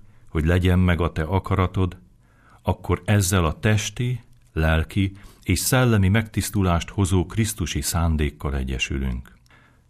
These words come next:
A bizánci nagybőjti liturgikus készület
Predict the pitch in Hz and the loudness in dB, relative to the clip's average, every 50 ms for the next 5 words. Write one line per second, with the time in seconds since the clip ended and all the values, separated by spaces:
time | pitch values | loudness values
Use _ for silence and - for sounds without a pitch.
0 | _ _ _ _ - 90 123 160 143 131 123 113 - - 104 113 120 123 107 110 | _ _ _ _ 2 4 4 4 6 6 4 4 4 4 4 4 4 2 2 4
1 | 113 101 92 - 98 101 113 110 117 113 101 87 95 92 - - - - - - | 4 4 4 2 2 2 2 2 2 0 0 2 0 -2 0 0 -2 -2 0 0
2 | 107 107 107 104 - - 107 101 101 104 - | 2 2 2 2 0 0 0 0 0 0 -2